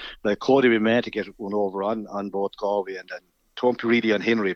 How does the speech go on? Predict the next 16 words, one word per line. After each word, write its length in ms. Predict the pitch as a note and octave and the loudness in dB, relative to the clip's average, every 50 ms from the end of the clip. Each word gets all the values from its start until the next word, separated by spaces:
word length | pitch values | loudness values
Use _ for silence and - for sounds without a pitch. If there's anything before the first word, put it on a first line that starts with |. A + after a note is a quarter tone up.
| - - - | -6 -12 -14
The 60 | - | -10
papers 400 | - - A#2 C3 C#3 - B2 G2+ | -4 0 2 2 2 2 -2 -4
write 200 | G2+ A2+ A#2 G#2 | -2 -2 0 0
up 140 | G#2+ G#2+ - - | -2 -4 -4 -4
that, 160 | G2 F#2 - | -6 -6 -6
but 120 | F#2+ F2+ - - - - - - - | -10 -14 -14 -16 -20 -20 -20 -14 -4
these 160 | - G#2+ A#2 A2+ | 0 0 0 2
boys 240 | A#2 A2+ A2 G2+ | 2 2 2 2
are 60 | G#2 F#2+ | 0 -4
too 200 | - - G#2+ F#2 | -4 -6 -6 -4
big 180 | G2 G#2 G2 | -4 -6 -6
for 120 | - - F#2 | -6 -4 -4
that, 180 | G2 F#2 - | -4 -4 -2
like, 160 | F#2+ F#2+ F#2 - | -4 -6 -4 -4
and 120 | G2+ F#2+ | -4 -2
there's, 200 | G2 G2 - - | -2 -4 -4 -8